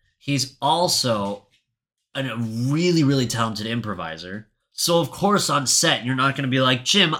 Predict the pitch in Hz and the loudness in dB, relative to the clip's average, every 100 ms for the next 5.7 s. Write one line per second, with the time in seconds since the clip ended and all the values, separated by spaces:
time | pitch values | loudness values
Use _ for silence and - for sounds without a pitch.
0 | - 175 247 262 247 196 160 160 135 107 | 0 4 4 4 0 2 0 0 -2 -2
1 | 110 123 123 123 113 - 113 110 104 95 | 2 4 4 4 2 0 -2 -2 -10 -10
2 | 101 95 135 156 - - 127 113 139 151 | -10 -6 -6 -6 -6 0 0 2 2 4
3 | 165 135 131 131 117 113 110 117 107 117 | 0 0 -2 0 0 0 -2 -4 -4 -2
4 | 107 98 - 87 92 120 151 - 208 196 | -2 -2 -4 -2 0 2 0 0 -2 -2
5 | 107 107 104 95 87 87 80 | -4 -2 -2 -4 -8 -10 -10